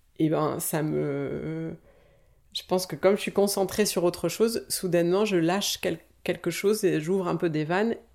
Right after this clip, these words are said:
Et du coup, j'ai, j'ai finalement les, les choses qui me viennent à l'esprit et qui sont, euh, plutôt assez pertinentes.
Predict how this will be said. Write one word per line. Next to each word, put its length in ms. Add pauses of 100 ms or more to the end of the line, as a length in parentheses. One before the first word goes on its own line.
(120)
Et 80
du 140
coup, 120
j'ai, 680 (440)
j'ai 120
finalement 480
les, 640 (520)
les 140
choses 280
qui 140
me 160
viennent 300
à 80
l'esprit 580
et 100
qui 140
sont, 400
euh, 280
plutôt 300
assez 260
pertinentes. 680